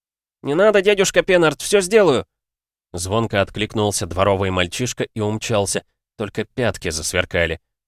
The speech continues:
«Я дома», подумала Алеидора, оглядывая двор сквозь навернувшиеся слёзы.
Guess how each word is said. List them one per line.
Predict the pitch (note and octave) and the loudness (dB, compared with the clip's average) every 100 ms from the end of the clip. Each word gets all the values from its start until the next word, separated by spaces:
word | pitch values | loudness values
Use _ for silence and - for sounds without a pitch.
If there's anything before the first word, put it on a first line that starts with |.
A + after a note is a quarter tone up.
| _ _ _ | _ _ _
«Я | G2+ F#2 A2 | -12 -8 -6
дома», | G#2 A2 F#2+ F2 - _ _ - | -2 0 0 -2 -6 _ _ -10
подумала | F#2 G2 F#2 F2+ | -4 -2 -2 -2
Алеидора, | - F2+ E2+ E2+ G2 G#2 F#2 | -4 -4 -4 -4 -4 0 0
оглядывая | F2 F#2 F2 F2 E2+ | 0 -2 0 -2 -2
двор | E2 G#2 A#2 | -4 -4 -4
сквозь | - G2 G#2 - | -6 -4 -4 -4
навернувшиеся | G2+ F#2 F2 E2+ - E2+ D#2+ F2+ | -2 -2 -2 -4 -4 -6 -4 -4
слёзы. | - F2+ E2+ F2 | -4 -4 -4 -4